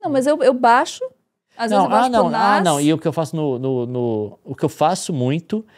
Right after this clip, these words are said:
Speaker 2: é porque eu edito de drive externo no Mac. Aí o que eu faço? Eu pego o meu S S D, plugo no Android, copio o que eu quero, baixo pro S S D,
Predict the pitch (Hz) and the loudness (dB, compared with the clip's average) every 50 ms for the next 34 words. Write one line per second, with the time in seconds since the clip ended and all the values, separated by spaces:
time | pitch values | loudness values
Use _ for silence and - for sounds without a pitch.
0 | _ _ - - 117 - - 165 160 160 147 113 127 147 143 - 147 151 151 131 | _ _ -8 -8 -8 -4 -2 0 2 2 2 0 -2 -4 -4 -4 -4 -4 0 0
1 | 139 143 147 139 156 - - - - 127 120 101 107 95 92 95 - 117 113 117 | 2 2 0 0 -4 -10 -6 0 0 2 2 0 -2 -8 -8 -10 -8 -4 -2 0
2 | 120 117 107 98 - - - - 120 120 - - 156 - - 123 110 - - - | 0 0 0 -2 -4 -8 -12 -8 -8 -6 -2 -2 -2 0 0 -2 -2 -2 -6 -8
3 | 135 127 - 143 143 147 143 147 143 139 135 131 123 - - 123 - - 110 123 | -6 -2 0 0 0 0 0 -2 0 0 2 2 0 0 -4 -10 -8 -6 -2 -2
4 | 135 135 - - 139 147 156 160 160 147 127 120 104 104 107 110 123 147 - - | -2 -2 -2 -4 -4 -2 -2 -2 -4 -4 -4 -2 0 2 2 2 2 0 -4 -10
5 | - - _ - 170 156 - - 160 165 180 180 170 - 160 135 - - 123 123 | -16 -14 _ -2 -2 -2 -2 -2 -4 -2 -2 -2 -2 -2 -4 -4 -2 0 2 2
6 | 143 165 196 - _ - 135 127 135 151 165 165 - 165 - - 117 113 110 104 | 2 0 -2 -8 _ -8 -4 -2 0 0 0 -2 -4 -8 -4 0 2 2 2 2
7 | - 113 - - 113 98 120 147 185 | -2 -8 -10 -6 -2 0 0 0 0